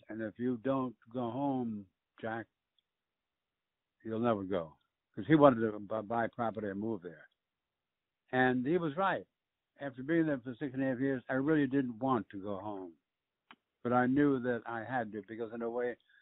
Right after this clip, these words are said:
the, uh, whole Italian Western thing had run its course, and, uh, I had to get back to, uh, to America, to get back on American television.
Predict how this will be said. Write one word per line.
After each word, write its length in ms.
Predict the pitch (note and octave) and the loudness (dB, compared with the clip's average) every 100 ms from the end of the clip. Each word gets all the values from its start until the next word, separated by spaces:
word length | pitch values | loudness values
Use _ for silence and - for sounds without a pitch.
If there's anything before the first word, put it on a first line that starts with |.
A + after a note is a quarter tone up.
| _ | _
the, 340 | B2 B2 A#2+ A#2 | -2 0 0 -2
uh, 220 | A#2 A2+ | -6 -4
whole 240 | C3 C#3 C3 | 0 4 2
Italian 460 | - C#3+ C3 A#2 | 2 2 4 2
Western 340 | B2 A#2+ B2+ A2 | 0 -2 -4 -4
thing 260 | A#2+ A#2+ - _ _ _ _ | -2 -2 -4 _ _ _ _
had 160 | B2+ A#2+ | -4 4
run 200 | C#3 C3+ | 6 6
its 160 | A#2+ - | 4 -2
course, 480 | - C#3 B2 C3+ - - - _ _ _ _ _ _ _ _ _ _ _ _ | 0 4 4 2 -6 -20 -20 _ _ _ _ _ _ _ _ _ _ _ _
and, 680 | A2+ A2 G#2+ G#2+ G#2 G2+ G2+ | -2 2 2 2 0 -2 -4
uh, 560 | G2+ G2+ G2+ G2 G2+ - _ - | -6 -8 -8 -10 -12 -18 _ -4
I 120 | A#2 A2+ | 0 4
had 180 | B2 | 4
to 60 | A2 | 4
get 220 | G#2 G2+ | 4 4
back 220 | A#2+ A#2+ - - | 6 4 4 -4
to, 260 | G#2+ G2+ F#2 _ - - _ - | -2 -2 -4 _ -20 -20 _ -12
uh, 400 | G#2 G2+ G#2+ G#2+ | -6 -6 -6 -4
to 120 | A#2+ A2 | 0 2
America, 440 | G#2+ G#2 G2+ A#2+ | 4 2 0 -2
to 100 | G2+ | 0
get 160 | G#2 F#2+ | -2 2
back 220 | A2 G2+ | 0 2
on 140 | G#2 | 0
American 400 | G#2 A2 F#2+ G2 | 2 0 0 -4
television. 600 | - A#2 G#2 G2 F2+ A2 | -2 0 2 -2 -4 -10